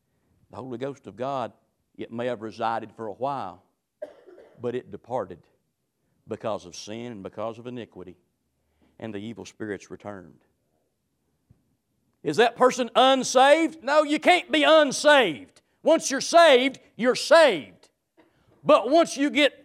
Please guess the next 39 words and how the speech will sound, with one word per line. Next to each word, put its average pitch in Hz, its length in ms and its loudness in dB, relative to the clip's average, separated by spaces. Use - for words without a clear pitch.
iniquity 254 580 2
back 254 380 2
in 320 200 0
you 262 300 0
and 220 140 -2
sin 302 400 0
back 269 260 4
in 262 140 -4
your 262 160 2
heart 262 260 4
and 233 100 -8
life, 311 280 4
you 302 160 4
can't 302 320 2
go 330 160 6
to 349 60 6
heaven. 339 480 8
The 262 100 4
Word 320 300 8
is 320 120 -2
clear 339 400 2
on 254 220 4
that. 190 420 -2
That's - 140 -20
why 214 120 -20
we 233 100 -18
gotta 175 180 -20
have 170 240 -20
revival. 160 600 -20
It's 208 140 -8
not 269 240 2
because 240 380 4
all 247 260 8
of 226 140 4
us 190 100 -4
have 208 180 2
iniquity 196 640 -2
in 269 80 2
us. - 260 -2